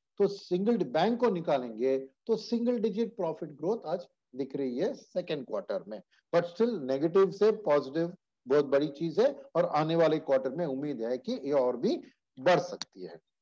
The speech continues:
तो overall summary में earnings का कहूंगा कि क्या, कि economy की बुरी हालत में उनकी sales के ऊपर दबाव आया, मगर उन्होंने उस दबाव को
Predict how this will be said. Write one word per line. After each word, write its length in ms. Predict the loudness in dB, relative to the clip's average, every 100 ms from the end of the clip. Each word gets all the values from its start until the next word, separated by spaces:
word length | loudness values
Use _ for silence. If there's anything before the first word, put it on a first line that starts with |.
| _ 0
तो 60 | 2 4
overall 500 | 4 6 6 4 0 _
summary 480 | -4 0 4 4 2
में 200 | -2 -4
earnings 320 | -4 -4 -2
का 120 | -2
कहूंगा 400 | -2 -4 -2 -4
कि 160 | -4 -4
क्या, 220 | 0 0 0 -8 _ _
कि 60 | -8 -6 -6
economy 380 | -2 -2 -2
की 140 | 0 -2
बुरी 280 | 0 -2 0
हालत 320 | 0 -2 -4 -6
में 80 |
उनकी 300 | -6 -8 -8
sales 420 | -10 -4 -4 -4 -6
के 140 | -6
ऊपर 240 | -2 -4 -2
दबाव 360 | 0 2 2
आया, 240 | 0 -4 -8 _ _ _ _ _
मगर 460 | -2 2 4 2 0 -14 _ 0
उन्होंने 640 | 4 4 2 0 -4 -4 0
उस 180 | 0 2
दबाव 380 | 2 4 4 4
को 180 | 2